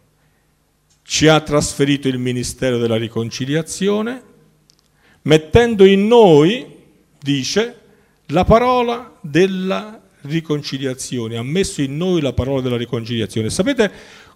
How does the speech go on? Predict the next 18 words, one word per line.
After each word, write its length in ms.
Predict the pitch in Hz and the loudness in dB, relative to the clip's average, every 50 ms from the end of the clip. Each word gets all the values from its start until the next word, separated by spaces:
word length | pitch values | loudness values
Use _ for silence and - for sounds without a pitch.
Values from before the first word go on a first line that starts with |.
| _ _ | _ _
cos'è 340 | - - 190 - 220 208 - | -2 -2 2 4 4 4 4
questa 300 | - 160 - - 165 143 | 2 0 0 2 2 2
parola 320 | - 160 160 160 156 156 | 4 4 4 4 4 4
della 160 | 151 151 147 | 4 4 4
riconciliazione 1040 | 143 147 143 - 151 143 - - 139 135 147 143 143 - - 131 117 107 107 110 107 - _ | 2 2 0 0 0 -2 -2 -2 -2 0 0 -2 -2 -4 -6 -6 -6 -6 -8 -12 -16 -20 _
<clears throat> 280 | - - 151 117 107 98 - _ _ _ _ _ _ _ _ _ _ _ _ _ _ _ _ _ _ _ _ _ _ _ _ _ _ _ _ _ _ _ _ _ | -10 -10 -10 -10 -12 -16 -20 _ _ _ _ _ _ _ _ _ _ _ _ _ _ _ _ _ _ _ _ _ _ _ _ _ _ _ _ _ _ _ _ _
che 140 | - - 143 | -2 2 2
Egli 220 | 151 170 170 160 151 | 4 4 2 0 0
ha 80 | 143 | -2
messo 340 | 139 143 147 151 151 - 156 | 0 0 -2 -2 -2 -2 -4
in 120 | 151 147 | -4 -4
noi? 360 | 143 135 117 107 101 101 113 117 - _ _ _ _ _ _ _ _ _ _ _ _ _ _ _ _ _ _ _ | -4 -4 -6 -6 -6 -8 -12 -14 -18 _ _ _ _ _ _ _ _ _ _ _ _ _ _ _ _ _ _ _
Non 140 | - 135 151 | -10 -8 -6
è 60 | 170 | -6
semplicemente 1080 | 160 - 156 147 139 139 - 139 131 135 135 135 131 127 - 123 120 117 113 120 - - _ | -4 -4 -4 -6 -6 -6 -6 -6 -4 -4 -4 -6 -6 -6 -2 -2 -2 -2 -2 -6 -10 -18 _
un 200 | - 117 117 117 | -12 -12 -10 -8
nome, 640 | 120 117 110 104 101 98 104 98 90 - 87 92 - _ _ _ _ _ - | -8 -6 -6 -6 -8 -10 -12 -14 -16 -18 -20 -20 -20 _ _ _ _ _ -14
riconciliazione. 1160 | 120 120 117 113 117 117 110 - - 110 107 107 104 101 - - 113 104 101 104 104 104 _ | -12 -12 -12 -12 -14 -16 -16 -14 -14 -12 -12 -12 -12 -14 -16 -16 -16 -18 -18 -20 -20 -20 _